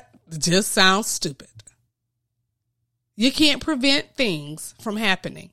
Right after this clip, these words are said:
Things are going to happen. You're just going to have to be ready, 'cause none of us are ready, 'cause I'm, I wasn't ready for this. But we're just gonna have to learn how to cope with these things.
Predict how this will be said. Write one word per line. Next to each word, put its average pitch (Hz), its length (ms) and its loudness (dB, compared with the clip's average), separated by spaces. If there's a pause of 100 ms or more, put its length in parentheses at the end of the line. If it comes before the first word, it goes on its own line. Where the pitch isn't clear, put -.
(140)
Things 254 320 4
are 294 100 4
going 262 420 2
to 269 140 -4
happen. - 440 0 (1500)
You're 240 200 4
just 233 360 4
going 240 300 0
to 254 120 -2
have 233 540 0
to 220 120 -4
be 220 200 -2
ready, 202 600 2 (220)
'cause 254 140 2
none 311 180 6
of 392 100 4
us 285 120 4
are 190 140 2
ready, 175 340 0
'cause 233 200 -2
I'm, 285 180 6
I 254 120 4
wasn't 233 300 2
ready 311 220 4
for 190 200 -4
this. 165 300 -4 (680)
But 240 140 6
we're 262 160 6
just 285 200 0
gonna 294 140 2
have 277 160 -2
to 247 80 -2
learn 240 240 0
how 254 100 -2
to 202 80 -4
cope - 520 0 (240)
with - 140 -16
these 185 180 -6
things. - 480 -14